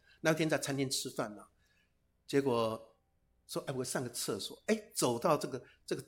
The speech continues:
桌子旁，哎，看到有另外一个朋友家也在吃饭，哎，你当然要跟他讲，“我儿子进 Cornell，对不对哈？”就问他说，“哎，你们也来吃饭，这么巧？”“对呀，对呀，你们有什么呢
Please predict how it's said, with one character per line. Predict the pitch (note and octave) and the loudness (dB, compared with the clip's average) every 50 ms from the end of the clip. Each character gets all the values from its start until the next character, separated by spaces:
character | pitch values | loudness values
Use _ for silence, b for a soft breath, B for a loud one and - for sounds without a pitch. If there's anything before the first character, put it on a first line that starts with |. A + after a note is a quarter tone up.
| - - | -10 -2
桌 | - F3+ D#3+ | 0 0 0
子 | D#3+ - | 2 0
旁， | - E3 | -4 -6
哎， | - A3 | -6 -6
看 | - - B3 | -4 -2 0
到 | A#3 A3 | 2 2
有 | F3 D#3+ C#3 A#2+ B2 | 2 4 2 2 2
另 | D#3+ A3 G3+ F#3+ | 2 0 2 2
外 | F#3+ F3+ | 2 2
一 | F3+ | 2
个 | C#3+ | 0
朋 | - - - C#3+ F3 G#3 | -2 -2 0 0 2 4
友 | E3+ A2+ | 2 2
家 | - - - D#3 D3 D3 D3 - - _ _ _ _ - | 2 0 0 0 0 0 -2 -8 -14 _ _ _ _ 0
也 | C#3+ B2 | 2 2
在 | - - D3+ | 2 0 -2
吃 | - - - | -2 -2 -2
饭， | C#3+ - E3+ - B B B B B | -2 -2 -4 -6 B B B B B
哎， | - G#3+ G#3 A#3 G#3+ | 0 2 4 4 4
你 | F3 F3+ D3 C3 | 4 4 2 4
当 | - - F#3+ F3 | 4 4 4 6
然 | D3 C#3 | 4 2
要 | C#3+ | 0
跟 | C#3 E3 D3+ | 0 0 0
他 | D#3 | 0
讲 | D3+ - A#2+ G#2+ A#2 | 0 -2 -6 -14 -12
，“我 | A#2 G#2+ A#2 | -8 -6 -6
儿 | A#2 | -6
子 | A#2+ B2+ | -6 -8
进 | A#2 - C3 A#2 | -8 -8 -10 -12
Cornell， | - A2 G#2+ A#2 A#2 G#2+ G#2 | -12 -10 -8 -6 -6 -6 -6
对 | - B2 | -8 -12
不 | G#2+ | -14
对 | - A#2 G#2+ | -14 -16 -14
哈？” | - - A#2 G#2 - _ b b b b b b b _ | -12 -12 -12 -12 -14 _ b b b b b b b _
就 | - C#3 B2 A#2+ | -4 -2 -2 0
问 | - C#3 B2 | 0 -2 -2
他 | A#2 A2 - | -2 -4 -8
说 | - - - - - _ _ _ _ _ - | -8 -8 -10 -12 -14 _ _ _ _ _ -4
，“哎， | C#4 - G4 | -2 0 4
你 | A3+ A3+ | 4 6
们 | A#3 A#3+ | 6 8
也 | G#3 | 8
来 | G#3 - | 6 6
吃 | - - - G#3+ | 4 2 0 0
饭， | - A#3 F#3+ - - - - | 0 0 0 -2 -6 -4 0
这 | - C#4+ | 2 2
么 | B3+ | 2
巧 | A#3 - - F#3+ F3+ F3 B B B B B B | 2 2 2 2 0 0 B B B B B B
？”“对 | - C4+ B3+ | 6 8 8
呀， | G#3+ A3+ A3 | 8 6 6
对 | - A#3 | 4 4
呀， | A3+ A3 G#3+ B - | 4 4 2 B 4
你 | A#3 A3+ | 6 10
们 | A#3+ C#4 C#4 | 10 12 12
有 | C4+ A3 | 10 10
什 | - G#3 | 8 6
么 | G3+ G#3 | 4 4
呢 | A3 A3+ | 4 4